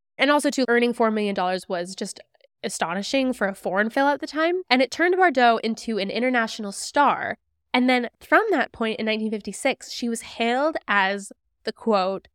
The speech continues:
"sex kitten." And, you know, that phrase, "sex kitten"? That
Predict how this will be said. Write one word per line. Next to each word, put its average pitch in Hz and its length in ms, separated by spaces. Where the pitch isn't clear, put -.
"sex - 420
kitten." - 560
And, 240 300
you 247 120
know, 302 120
that 247 220
phrase, 240 420
"sex - 380
kitten"? 330 560
That 262 180